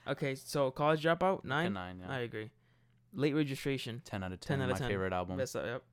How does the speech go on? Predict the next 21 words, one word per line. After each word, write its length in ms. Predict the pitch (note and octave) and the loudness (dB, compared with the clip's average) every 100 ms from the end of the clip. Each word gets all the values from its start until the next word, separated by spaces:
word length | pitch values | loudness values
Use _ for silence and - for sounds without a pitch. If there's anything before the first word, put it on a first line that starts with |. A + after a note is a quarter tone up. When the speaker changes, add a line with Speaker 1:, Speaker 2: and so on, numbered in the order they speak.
| - | -10
Speaker 2:
Eh, 60 | A#2 | -2
that's 220 | A2 - | -2 0
my 100 | A2 | -2
favorite 300 | G#2 G#2 G2 | 0 0 0
album. 160 | F#2 F#2 | 0 2
Speaker 1:
That's 140 | G3 | 4
your 60 | A#3 | 6
ba-, 100 | G#3 | 4
favorite 200 | G#3 A3+ | 6 6
album? 360 | G3+ A3 C4 C#4 _ _ _ _ _ _ _ _ _ _ _ _ _ _ - | 6 4 0 -2 _ _ _ _ _ _ _ _ _ _ _ _ _ _ -14
Speaker 2:
Mm, 680 | A2 G#2 G#2 G#2 G#2 G#2 G#2 - | -8 -8 -6 -8 -8 -10 -12 -4
top 180 | - C#3 | -2 0
three 140 | A#2+ | -2
for 160 | G#2+ G2 | -4 -8
sure. 220 | - F#2+ - _ | -8 -12 -14 _
Speaker 1:
Yes, 420 | B2+ G#2+ - - - | -8 -6 -8 -14 -10
top 200 | B2+ A#2+ | -8 -8
three. 220 | A2+ G#2 - | -10 -10 -8
Uh, 40 | E2 - | -8 -8
for 140 | C#3+ | -6
Speaker 2:
Fav-, 240 | C3+ B2+ | -2 -2